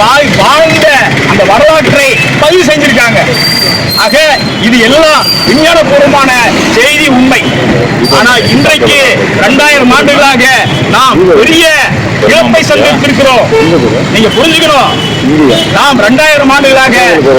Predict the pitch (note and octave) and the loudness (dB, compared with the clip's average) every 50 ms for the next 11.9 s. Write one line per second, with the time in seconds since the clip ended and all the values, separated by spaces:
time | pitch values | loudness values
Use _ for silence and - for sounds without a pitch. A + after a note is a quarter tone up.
0 | B3 A#3+ C4 C4 A#3+ A3 A3+ C4 D#4 E4 F4 E4 D#4 D4 C#4 C#4 C4 C#4+ C#4+ C#4 | 2 2 2 2 2 2 2 2 2 0 0 2 2 2 2 2 2 0 0 0
1 | C4+ C4 A#3 - - - G3+ F#3+ G#3 C4+ D#4 D#4 E4 D#4+ D4+ D4 D4 C#4 C#4 C4 | 0 0 -2 -2 -4 -4 -2 -2 0 0 0 0 0 2 0 0 0 0 0 0
2 | A#3+ G3+ B3+ - - - - - - C#4+ D#4 D#4+ E4 - - D#4+ D#4 D#4 D#4 D4+ | 0 0 0 -2 -2 0 0 0 2 2 2 0 0 0 0 0 0 0 0 0
3 | - D#4 D#4+ D#4+ D4+ D4+ - C#4+ C#4 - - G#3+ F#3+ - - - - - - - | 0 0 0 0 0 0 0 0 0 0 0 0 0 -2 -4 -4 -6 -6 -4 -4
4 | - - - - - - - C3+ C#3+ D#3 D3+ D#3+ - F3+ F3 - - A3+ B3 A#3 | -4 -4 -4 -4 -4 -4 -4 -4 -4 -2 -2 -4 -4 -4 -4 -4 -4 -2 -2 -2
5 | - D4+ - D#4+ D#4+ D#4+ D#4 D#4 D4+ D4 C#4+ C4+ C4+ D#4+ D#4+ E4 E4 D#4 D#4 E4 | 0 0 0 -2 -2 -2 -2 -2 -2 0 0 0 0 0 0 0 0 0 2 0
6 | E4 - D4 C#4+ C#4+ C#4 C#4 C#4 A3+ A3 A#3+ B3 A#3+ A#3 A3+ G#3+ F#3 - - F#3 | 0 0 0 0 0 0 0 0 0 0 0 2 2 2 2 0 0 0 -2 -4
7 | D#3 - - D#3 D#3 - - - - A3 A3+ C4+ D4 C#4+ C4+ C4+ C4 B3+ A#3+ A#3+ | -4 -6 -6 -6 -6 -6 -6 -4 -2 0 2 2 2 2 2 2 2 0 0 0
8 | B3 C4+ C4+ C4 B3+ A#3 F#3 - A#3+ - D4 C#4 - - - - A3+ C4 D4 D4 | 0 0 0 0 0 0 0 -2 -2 -4 -4 -4 -4 -2 0 0 0 0 0 0
9 | C4+ D4+ - C4+ B3 - C3+ C#3 - G#3 G#3 C#4 D4 C#4+ D4 C#4+ C#4 C#4 C#4+ C#4+ | 0 0 0 0 0 -2 -2 -4 -4 -2 0 0 2 2 2 2 2 2 2 2
10 | C#4 C4 B3+ B3+ A3+ - G3+ - G#3 C4 D4 C#4+ D4 C#4+ C#4+ C#4 - - C#4+ D4 | 2 2 0 0 0 0 0 0 0 2 2 2 2 2 2 0 0 0 0 0
11 | C4+ A3 - D3+ D3 C#3+ - - B3 D4+ D4+ C#4+ C#4+ C#4+ C#4+ C#4+ C#4 | 0 0 0 0 0 0 0 0 0 2 2 2 2 2 2 2 2